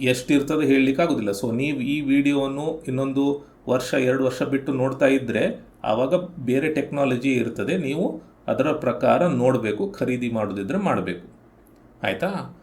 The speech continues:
So, ಇದು ರ್ಯಾಮ್ನ ಬಗ್ಗೆ. ಇನ್ನೇನು? ಪ್ರೊಸೆಸರ್,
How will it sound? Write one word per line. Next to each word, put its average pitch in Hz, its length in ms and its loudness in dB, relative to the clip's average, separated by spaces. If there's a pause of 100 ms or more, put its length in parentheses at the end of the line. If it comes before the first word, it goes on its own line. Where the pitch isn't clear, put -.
(240)
So, 190 220 2
ಇದು 175 200 4
ರ್ಯಾಮ್ನ 131 520 2
ಬಗ್ಗೆ. 98 380 -4 (500)
ಇನ್ನೇನು? 151 640 0 (400)
ಪ್ರೊಸೆಸರ್, - 580 6